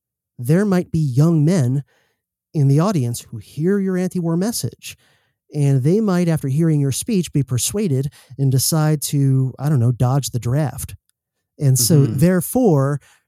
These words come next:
Speaker 1: if you give an anti-war speech, you are obstructing the recruiting for the United States military. Therefore, you are guilty of a federal crime. You can go to prison for giving a speech. And, um, I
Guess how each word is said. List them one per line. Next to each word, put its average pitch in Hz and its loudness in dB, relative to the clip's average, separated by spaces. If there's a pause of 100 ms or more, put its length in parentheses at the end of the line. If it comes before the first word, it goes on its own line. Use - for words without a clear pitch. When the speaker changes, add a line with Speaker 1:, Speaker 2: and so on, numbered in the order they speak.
Speaker 1:
if 220 2
you 220 4
give 185 2
an 160 2
anti-war 156 0
speech, - -4 (340)
you 180 2
are 175 0 (100)
obstructing 170 -2
the 147 2
recruiting 160 0
for 151 -6
the 135 -2
United 135 0
States 135 -6
military. 180 0
Therefore, 139 0
you 131 0
are 123 -2
guilty 135 -2
of 120 0
a 117 -4
federal 120 -4
crime. 127 -4
You 104 -8
can 123 -6
go 120 -4
to - -14
prison 120 -6
for 120 -10
giving 113 -6
a - -12
speech. - -14 (800)
And, 139 -2 (1000)
um, 139 -6 (400)
I 147 -6